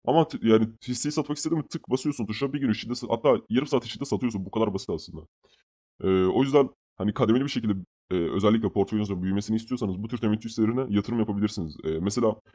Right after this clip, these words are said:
biz şimdi bu gelen temettüleri cebe indirmeyip şirketlerdeki ortaklığımızı arttırsaydık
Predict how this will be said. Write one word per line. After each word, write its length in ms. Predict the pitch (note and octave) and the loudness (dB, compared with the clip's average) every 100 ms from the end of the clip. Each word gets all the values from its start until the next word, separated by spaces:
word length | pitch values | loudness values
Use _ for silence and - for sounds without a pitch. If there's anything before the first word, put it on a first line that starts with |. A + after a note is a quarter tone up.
| _ - | _ -6
biz 100 | G#2+ | -2
şimdi 200 | A#2 A#2 | 0 4
bu 80 | |
gelen 220 | A2+ A2 A#2 | 6 6 4
temettüleri 460 | A#2+ A2+ A2+ A2 | 0 2 2 2
cebe 180 | G2+ G2 | 2 4
indirmeyip 440 | G#2+ G#2+ G#2 E2+ - _ _ _ _ | 4 2 2 -2 -6 _ _ _ _
şirketlerdeki 720 | - A2+ A2+ A#2 G#2+ A2+ C3+ | -12 0 2 6 6 6 2
ortaklığımızı 580 | G#2+ G#2+ A2 A2 A2+ | 2 2 0 2 4
arttırsaydık 580 | A#2 A2+ A2+ D3+ C3 - | 4 2 -2 0 0 -4